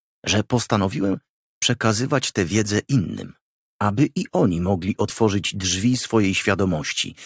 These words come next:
wyjść do świata i osiągnąć sukces. Pomagałem każdemu, kto stanął na mojej drodze. Fascynujące jest to, że dziewięćdziesiąt pięć procent tych osób to osoby pracujące od lat z psychologami,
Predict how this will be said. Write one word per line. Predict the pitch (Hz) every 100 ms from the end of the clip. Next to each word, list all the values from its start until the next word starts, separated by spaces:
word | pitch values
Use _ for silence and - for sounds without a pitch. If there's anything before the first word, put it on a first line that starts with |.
| - - -
wyjść | - 131 147 - -
do | 101
świata | - 120 113 - 151 -
i | -
osiągnąć | 170 - 95 82 98 143 160
sukces. | - - 131 - - - - _ _ _ _ _ _ -
Pomagałem | 110 107 104 101 101
każdemu, | - 95 87 90 82 110
kto | 135 147
stanął | 139 - 71 90
na | 87
mojej | 110 123
drodze. | 123 82 60 - - - - _ _ _ _ _ -
Fascynujące | 147 - 147 120 104 76 - 60
jest | 67 -
to, | - 110
że | 98 92
dziewięćdziesiąt | 90 85 87 131 - 131 -
pięć | 135 131
procent | - 127 - 101 -
tych | 92 -
osób | 101 85 - 117 - - - _
to | - -
osoby | 117 - 104 110
pracujące | 127 127 113 - 110 101 90 117 -
od | 101 80
lat | 92 120 143 - -
z | -
psychologami, | - - 131 120 117 104 85 73 87